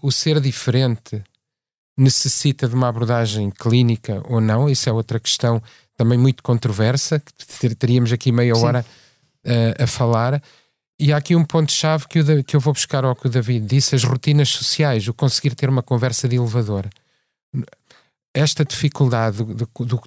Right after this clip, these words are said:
Speaker 1: chamado comportamento adaptativo de ter rotinas sociais, que é preciso fazer um esforço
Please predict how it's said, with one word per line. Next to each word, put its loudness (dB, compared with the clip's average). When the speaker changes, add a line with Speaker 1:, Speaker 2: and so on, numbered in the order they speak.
Speaker 1:
chamado 0
comportamento 0
adaptativo 0
de -12
ter -2
rotinas 0
sociais, 0
que -2
é 0
preciso -2
fazer 2
um 4
esforço -2